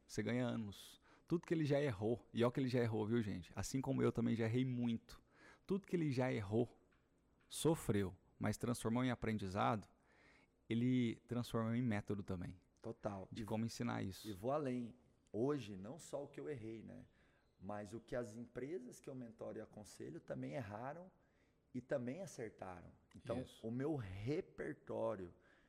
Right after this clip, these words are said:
Speaker 2: de benchmark, de vivências, de experiências, em relação a inúmeras situações e a diversos modelos de negócio, ele é muito amplo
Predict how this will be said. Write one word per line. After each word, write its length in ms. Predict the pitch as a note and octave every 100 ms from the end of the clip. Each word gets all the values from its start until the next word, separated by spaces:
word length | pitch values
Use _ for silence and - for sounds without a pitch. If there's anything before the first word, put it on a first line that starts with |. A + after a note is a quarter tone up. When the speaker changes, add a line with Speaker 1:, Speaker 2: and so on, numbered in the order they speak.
| _
Speaker 2:
de 100 | -
benchmark, 720 | G2 A2+ A#2+ A#2 G#2+ G#2+ G#2+ F#2+
de 140 | G2
vivências, 600 | G#2+ F#2+ G#2 G2+ - F#2
de 80 | F#2+
experiências, 1000 | - - A2 G#2 A2 A2+ - E2+ - - _ - - -
em 60 | G#2+
relação 500 | A#2 A#2 A2+ B2 A#2
a 60 |
inúmeras 460 | A2 G#2+ C#3 E3+ D3
situações 760 | - - A2 G#2 - G#2+ F#2+ F#2+
e 40 |
a 20 |
diversos 520 | F#2+ F#2 G#2+ C3+ - G#2+
modelos 400 | G#2+ G2 G2 F2+
de 80 |
negócio, 520 | F2+ E2+ G#2 C#3 - - - - - - _ -
ele 140 | A#2+
é 40 | C#3+
muito 320 | D3 C#3+ F#3
amplo 500 | D3+ F3 - A2+